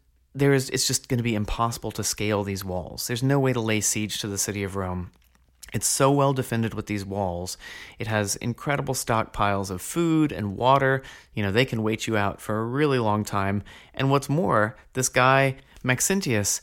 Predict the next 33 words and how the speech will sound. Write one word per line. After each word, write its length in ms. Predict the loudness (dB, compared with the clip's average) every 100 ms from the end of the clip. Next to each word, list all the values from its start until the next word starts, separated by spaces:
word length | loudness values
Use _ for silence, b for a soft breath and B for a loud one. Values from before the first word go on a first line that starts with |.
| B B
has 220 | 2 2
this 160 | 0 -2
giant 600 | -4 2 4 6 4 0
army 420 | 2 4 4 0 0
behind 320 | 2 4 6
the 80 | 6
walls 280 | 6 4 2
of 100 | 0
Rome. 320 | 2 0 -2 B B B B B
So 540 | 2 4 6 4 0 -10
he 460 | -16 0 6 6 6
can 580 | 0 2 4 4 0 -2 _
stay 280 | -12 0 2
back 240 | 4 2 2
behind 260 | 0 2
the 60 | 2
walls, 560 | 2 0 0 -2 -4 -8 _ _ _
pelt 360 | 0 2 0 -2
Constantine's 640 | 0 0 -2 0 0 0
army 340 | 0 0 2
with 160 | 0 0
spears 580 | -4 0 2 4 2 2
and 160 | -2
arrows 420 | 2 4 4 4 0
and 120 | -2
so 160 | -2
forth 380 | -2 0 -2 -2 B B B
until 600 | -2 0 4 4 4 0 0
they're 160 | 2
all 160 | 4 4
defeated, 540 | 2 0 2 2 0 -10 -8
and 180 | -2 0
then 320 | 2 2 -2